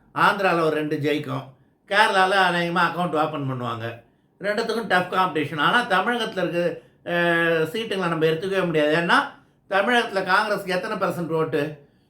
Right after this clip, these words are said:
மூன்றரை பர்சன்ட் ஓட்டு இருக்கும். தி மு க தயவுல ஜெயிக்கிறது, அவ்வளவுதான். But தெலங்கானால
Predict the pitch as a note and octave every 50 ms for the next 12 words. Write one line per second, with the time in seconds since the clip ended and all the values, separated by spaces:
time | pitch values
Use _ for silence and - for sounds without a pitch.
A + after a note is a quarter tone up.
0 | _ _ _ _ - D#3+ F3 G3 G#3+ G3+ G3 F3 E3+ E3+ D#3 D3 E3 C#3+ D#3 F3
1 | F#3+ F3+ E3 D3+ D3 B2+ C#3 C3+ C3+ - - - G3+ G#3+ A3 A3 G#3 G3 G3+ F#3+
2 | E3+ D3+ E3 E3 F#3 G3 G#3 G3+ G3 F3+ E3 E3+ E3 D3+ C3+ D3+ C3 B2+ A#2+ C#3
3 | C#3 - - D3 C#3+ D3 D3 C#3+ D3 C#3+ C#3+ C#3+ - _ _ _ _ _ _ -
4 | F3+ F3+ F3+ F3+ F#3+ F#3 F#3 G#3 G#3+ G#3+ G#3+ G3+ G3 F#3+ G3 F#3+ F#3+ F3+ F3 -